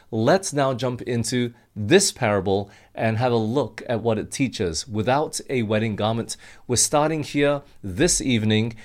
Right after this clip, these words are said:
in Matthew twenty-two, verses one to three. The Bible says, "And Jesus answered and spake unto them again by parables, and said, The kingdom of heaven is like unto a certain king,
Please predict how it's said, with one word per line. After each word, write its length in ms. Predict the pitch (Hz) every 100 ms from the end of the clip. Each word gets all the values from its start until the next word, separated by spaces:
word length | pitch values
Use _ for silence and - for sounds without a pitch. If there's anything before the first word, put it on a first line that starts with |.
| -
in 220 | 135 117 113
Matthew 340 | 135 127 147
twenty-two, 800 | - 147 127 107 - 135 92 90 - - 110
verses 440 | 113 117 120 92
one 460 | 90 107 120 131 120
to 160 | 123
three. 480 | - 120 98 82 71 - - - -
The 80 | 135
Bible 300 | 120 156 151
says, 400 | - 139 107 95
"And 280 | - 151 135
Jesus 540 | 95 147 180 170 165 156
answered 380 | 139 143 156 -
and 160 | 117 107
spake 380 | - 139 143 -
unto 240 | 113 117
them 300 | 95 123 131 -
again 600 | 98 90 131 120 87 95 - - -
by 280 | 92 113 123
parables, 880 | - - 202 143 95 85 90 107 - - -
and 200 | 123 120
said, 400 | - 170 123 76 - - - - - -
The 100 | 147
kingdom 580 | 147 - 190 214 240 226
of 240 | 143 123
heaven 500 | - 175 143 90 78 - - - -
is 200 | 139 107
like 440 | 104 123 165 175 -
unto 360 | 135 120 135 120
a 100 | 120
certain 720 | - - - 165 165 170 160
king, 460 | - - 117 76